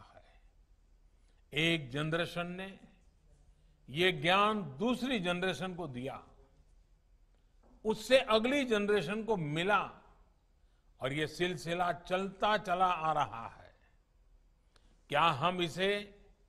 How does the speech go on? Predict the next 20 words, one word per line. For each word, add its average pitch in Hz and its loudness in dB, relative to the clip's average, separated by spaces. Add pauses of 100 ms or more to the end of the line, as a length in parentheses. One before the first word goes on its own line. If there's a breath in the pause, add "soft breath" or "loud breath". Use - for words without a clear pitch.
(460)
आधुनिक 202 4
टेक्नोलॉजी 196 0
से 185 -4 (120)
जोड़ 175 2
सकते 196 -6
हैं? 185 -8 (1700)
क्या 185 6
हम 214 6
इस 226 2
फ्यूजन 220 2
से 226 0 (1080)
नई 185 4
टेक्नोलॉजी 214 0
खड़ी 220 -2
कर 226 -2
सकते 214 -6
हैं? 214 -8 (1500)
मेरा 139 0
मानना 170 2
है 175 -2